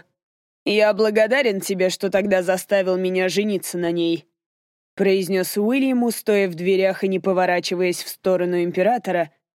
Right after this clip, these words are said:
и с лёгкостью оставил дворец и столицу. Меня ждали в другом месте.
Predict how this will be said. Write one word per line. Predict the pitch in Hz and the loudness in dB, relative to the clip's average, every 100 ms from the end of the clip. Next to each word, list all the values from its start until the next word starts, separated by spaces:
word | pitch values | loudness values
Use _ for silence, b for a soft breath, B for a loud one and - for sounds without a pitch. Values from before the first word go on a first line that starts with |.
| - | -4
и | 208 | -2
с | 208 - | 0 0
лёгкостью | 214 262 - 269 240 - 214 | 2 0 0 -2 -4 -2 0
оставил | 202 - 196 190 190 | 0 0 0 2 0
дворец | 180 180 175 170 - | 0 0 0 -2 -4
и | |
столицу. | 170 - 175 165 156 - 160 - _ _ _ _ _ _ _ _ - | -8 -4 -2 -2 -4 -8 -8 -10 _ _ _ _ _ _ _ _ -2
Меня | 220 214 220 247 214 | 0 2 2 0 0
ждали | 185 202 202 | 2 2 2
в | 175 | -2
другом | 156 185 175 214 196 | 0 0 2 0 0
месте. | 180 165 - - 170 | -2 -4 -6 -8 -10